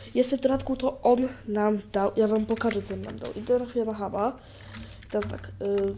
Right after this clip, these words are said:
przełączę sobie to. Teraz idziemy szybko na survival.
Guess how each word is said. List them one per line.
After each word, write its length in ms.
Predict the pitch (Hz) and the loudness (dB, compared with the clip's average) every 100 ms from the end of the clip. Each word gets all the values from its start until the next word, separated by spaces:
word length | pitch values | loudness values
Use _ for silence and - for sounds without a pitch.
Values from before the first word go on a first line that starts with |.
| - | -8
przełączę 440 | - 220 220 220 208 | -6 -2 -2 -2 -4
sobie 240 | 214 208 | -2 -2
to. 340 | 208 202 247 311 - - - - - - - - - - - - - | 0 2 2 0 -6 -20 -20 -20 -20 -20 -20 -20 -20 -20 -20 -18 -6
Teraz 300 | 220 214 - | -4 -4 -4
idziemy 420 | 226 208 220 220 | -6 0 0 0
szybko 240 | 214 - 220 | -4 -6 -4
na 120 | 214 | -4
survival. 500 | - 214 233 285 | -6 -2 2 2